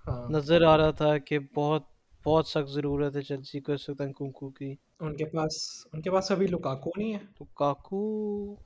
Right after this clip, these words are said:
Speaker 2: ہے ابھی تک، اس کی لیکن ڈیل بن نہیں رہی تھی واپس جانے کی، کہ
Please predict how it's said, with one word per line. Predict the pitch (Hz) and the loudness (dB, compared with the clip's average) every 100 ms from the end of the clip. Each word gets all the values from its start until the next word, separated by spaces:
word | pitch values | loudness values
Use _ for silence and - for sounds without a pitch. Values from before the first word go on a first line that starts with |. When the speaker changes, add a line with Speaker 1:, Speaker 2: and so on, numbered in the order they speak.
| - - - - | -20 -18 -14 -4
Speaker 2:
ہے | 156 208 | 2 2
ابھی | 156 143 | 2 -2
تک، | 135 139 143 - - - - - - | -4 -4 -4 -14 -18 -18 -16 -18 -10
اس | 160 - | -8 -4
کی | 208 | 0
لیکن | 196 196 185 147 | 2 2 0 -2
ڈیل | 165 175 185 175 | -2 0 0 -2
بن | 147 160 220 | 0 0 0
نہیں | 262 | -4
رہی | 190 | -6
تھی | 156 - 143 139 | -4 -4 -4 -4
واپس | 139 135 - 139 | -4 -6 -6 -4
جانے | 135 131 143 | -4 -4 -8
کی، | - 139 | -10 -8
کہ | 147 143 139 | -4 -2 -2